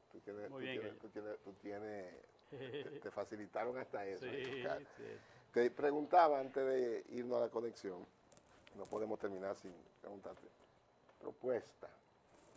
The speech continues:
Speaker 1: ¿qué tú tienes en carpeta para que en la circunscripción tres, los que estamos ahí, yo soy uno de ellos, que des-, digo que voto por amigos, no tengo, no voto,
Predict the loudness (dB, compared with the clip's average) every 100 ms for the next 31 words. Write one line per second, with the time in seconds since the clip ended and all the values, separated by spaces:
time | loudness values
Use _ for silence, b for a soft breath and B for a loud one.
0 | -20 -20 -2 -2 -2 -6 -2 -2 -2 -8
1 | -10 -10 -10 -14 -20 -20 -20 -18 -8 -4
2 | -2 -4 -6 -12 -16 -16 -10 -10 -10 -12
3 | -12 -12 -6 -4 -4 -4 -4 -6 -18 _
4 | B B B -12 -8 -8 -4 -4 -2 -2
5 | -4 -8 -20 -4 -2 0 -2 -2 -2 -4
6 | -4 -6 -8 -12 _ _ -20 b b b
7 | _ -8 -6 -8 -10 -10 -10 -4 -4 -2
8 | -2 -2 -2 -4 -2 -4 -4 -6 -8 -14
9 | -20 -20 -20 -20 -14 -12 -10 -10 -8 -8
10 | -6 -6